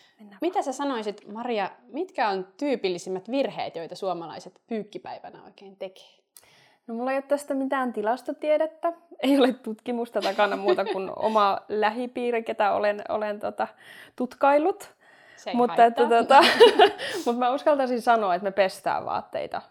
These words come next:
Speaker 1: liikaa liian usein. Että tota, toki tää on niinku aina semmonen tapauskohtainen asia, että jos on, jos on kyse ihmisestä, jolla on voimakas hienhaju esimerkiksi,
Speaker 2: Hmm.
Speaker 1: niin silloin, silloin joutuu ehkä pesemään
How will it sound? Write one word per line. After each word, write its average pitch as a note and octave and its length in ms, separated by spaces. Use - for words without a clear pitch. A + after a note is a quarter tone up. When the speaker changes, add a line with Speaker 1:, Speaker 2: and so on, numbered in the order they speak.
Speaker 1:
liikaa G#3+ 500
liian A3 300
usein. C4 640
Että G3 340
tota, F#3 600
toki A3 240
tää G#3 200
on G3 140
niinku F#3 240
aina F#3 240
semmonen F3+ 500
tapauskohtainen F#3 960
asia, - 420
että - 160
jos - 180
on, F#3+ 160
jos G3+ 280
on G3+ 120
kyse F#3 400
ihmisestä, F3+ 600
jolla F3+ 240
on F#3 120
voimakas F#3+ 540
hienhaju G#3 500
esimerkiksi, A3 800
Speaker 2:
Hmm. F#3+ 120
Speaker 1:
niin F#3 260
silloin, F3+ 460
silloin A#3 340
joutuu G#3+ 320
ehkä F3+ 240
pesemään F#3 520